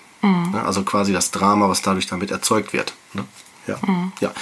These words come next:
Speaker 2: Also deswegen finde ich das Thema sehr, sehr, sehr wichtig. Das
Speaker 1: Ja,
Speaker 2: ist
Speaker 1: wie du sagst, es ist ja im Grunde die Basis,
Speaker 2: Mhm.
Speaker 1: ähm, die uns dann später sonst wirklich in, ja, so eine Art Zwickmühle bringen
Speaker 2: Ja.
Speaker 1: könnte, ne? Weil
Speaker 2: Ja,
Speaker 1: es
Speaker 2: richtig,
Speaker 1: bei
Speaker 2: ganz
Speaker 1: richtig,
Speaker 2: genau.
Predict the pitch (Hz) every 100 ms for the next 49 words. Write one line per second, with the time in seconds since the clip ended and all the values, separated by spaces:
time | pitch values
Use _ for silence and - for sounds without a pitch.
0 | - - 107 120 143 131 - 135 120 -
1 | 139 104 - 120 139 135 113 113 98 147
2 | - - - - - - 226 208 208 196
3 | 233 196 202 214 233 202 185 208 220 196
4 | 196 180 180 165 165 - - 139 143 190
5 | 180 185 190 196 196 - 202 196 190 190
6 | 196 208 190 190 196 - 196 196 - 185
7 | 185 180 180 165 175 160 175 - 269 170
8 | 165 165 170 165 175 170 180 262 214 180
9 | 180 - 190 190 196 185 196 190 143